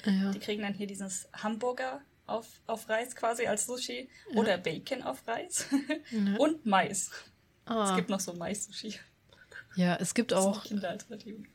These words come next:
Speaker 1: mit Ei, aber das mag ich gar nicht irgendwie. Lustig, es mögen richtig viele, ich mag das überhaupt nicht.
Speaker 2: Ah, mit dem, äh, leicht flüssigen, leicht rohen Ei noch, ne?
Speaker 1: Ja,
Speaker 2: Ja.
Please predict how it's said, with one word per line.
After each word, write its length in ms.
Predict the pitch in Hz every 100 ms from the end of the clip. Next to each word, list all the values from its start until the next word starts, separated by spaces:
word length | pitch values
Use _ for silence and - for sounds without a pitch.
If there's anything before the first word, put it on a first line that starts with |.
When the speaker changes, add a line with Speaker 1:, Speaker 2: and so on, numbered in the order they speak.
| -
Speaker 1:
mit 220 | 190 180 -
Ei, 320 | 170 185 175
aber 220 | 165 165
das 260 | - 165 -
mag 220 | 165 160
ich 180 | - -
gar 320 | 160 190 196
nicht 240 | 147 147
irgendwie. 280 | 160 156 156
Lustig, 360 | 165 165 - 165
es 160 | 170
mögen 220 | - 180 180
richtig 280 | 185 - -
viele, 220 | 185 170
ich 120 | 160
mag 160 | 165 -
das 140 | 160
überhaupt 380 | 156 151 - -
nicht. 260 | 160 165 - _ _ _ _ _ _ _ _ _ _ _ _ _ _ - - -
Speaker 2:
Ah, 120 | 247
mit 180 | 254 254
dem, 220 | 226 220
äh, 240 | 208 202
leicht 380 | 196 202 208 -
flüssigen, 600 | - 226 - 214 208 202
leicht 300 | 196 190 -
rohen 200 | 202 202
Ei 180 | 196 202
noch, 240 | 185 180 -
ne? 220 | 196 208 - -
Speaker 1:
Ja, 80 | 175
Speaker 2:
Ja. 140 | 165